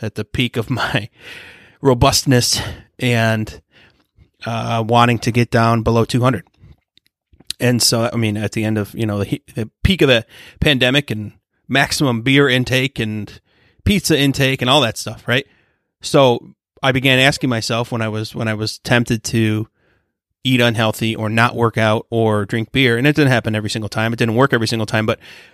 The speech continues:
I would ask myself, "What would two ten Clark do?" 'Cause that was my milestone, you know, and, and for a while it was, "What would two twenty-five Clark do?" Now I'm at that mark. So now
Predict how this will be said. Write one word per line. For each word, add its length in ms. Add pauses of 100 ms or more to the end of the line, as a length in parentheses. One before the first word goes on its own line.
(140)
I 80
would 100
ask 180
myself, 360
"What 160
would 120
two 160
ten 280
Clark 340
do?" 220 (320)
'Cause 140
that 120
was 140
my 140
milestone, 560
you 100
know, 100
and, 100
and 200
for 80
a 40
while 200
it 20
was, 140 (240)
"What 140
would 100
two 120
twenty-five 520
Clark 260
do?" 180 (1200)
Now 120
I'm 80
at 140
that 120
mark. 200
So 120
now 340